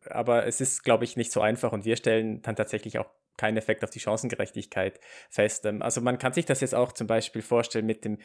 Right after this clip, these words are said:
Bildungspakt Schule, den wir, nee, Digitalpakt Schule, das hatten wir ja auch angesprochen, als wir über die Digitalisierung der Schule gesprochen haben.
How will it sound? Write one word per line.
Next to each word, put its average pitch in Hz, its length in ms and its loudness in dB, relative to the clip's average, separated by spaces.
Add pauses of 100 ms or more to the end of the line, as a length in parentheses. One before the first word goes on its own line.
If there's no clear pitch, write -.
(320)
Bildungspakt 123 800 -2
Schule, 127 360 2
den 101 160 0
wir, 98 100 2
nee, 120 100 0
Digitalpakt 127 880 0
Schule, 98 280 -4
das 104 180 -2
hatten 120 180 -6
wir 110 80 2
ja 98 100 4
auch 113 280 0 (200)
angesprochen, 117 640 0
als 107 200 -2
wir - 80 -4
über 117 160 0
die 110 120 -12
Digitalisierung 110 720 -2
der 107 80 0
Schule 135 240 0
gesprochen 107 500 -2
haben. 104 220 -2